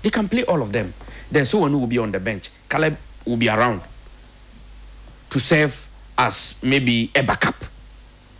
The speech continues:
Enti Konadu Yadom ba wa ba Hearts of Oak no, wa ma Hearts of Oak a lot of variations. And going into the season, say, oh yeah, last season, ah, team a mo concede goals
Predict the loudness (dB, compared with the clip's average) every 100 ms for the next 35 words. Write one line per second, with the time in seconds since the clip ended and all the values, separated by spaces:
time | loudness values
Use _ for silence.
0 | -20 -20 -18 -18 -18 -18 -2 2 4 4
1 | 4 6 6 6 6 4 4 4 2 2
2 | 2 -2 -2 -4 -2 -2 -2 -2 -2 -2
3 | -4 -2 -2 0 0 0 0 -2 -4 -4
4 | 0 0 0 -2 -4 -6 -6 -18 -20 -20
5 | -18 -18 -18 -20 -20 -20 -12 2 4 6
6 | 6 6 4 0 0 2 2 2 0 2
7 | 2 4 4 6 6 4 2 0 0 -2
8 | -4 -12 -20 -20 -20 -10 2 4 6 4
9 | 4 2 2 0 2 2 4 4 2 -2